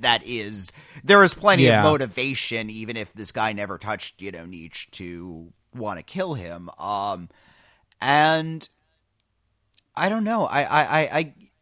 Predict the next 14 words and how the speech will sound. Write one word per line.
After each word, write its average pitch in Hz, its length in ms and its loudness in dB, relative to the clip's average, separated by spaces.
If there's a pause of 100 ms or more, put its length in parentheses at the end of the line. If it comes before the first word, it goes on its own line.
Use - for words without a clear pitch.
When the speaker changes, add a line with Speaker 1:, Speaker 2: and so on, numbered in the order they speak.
(2250)
Speaker 1:
if 170 180 -2
anything, 180 460 2
it 156 100 0
shows 143 360 0
the 127 100 -4
guard 123 420 2
profiting 117 640 2
from 98 240 -8
this 98 160 -10
corrupt 95 400 -10
system, 67 540 -8
right? 110 280 -8 (320)
I - 60 -20
mean, 76 320 -20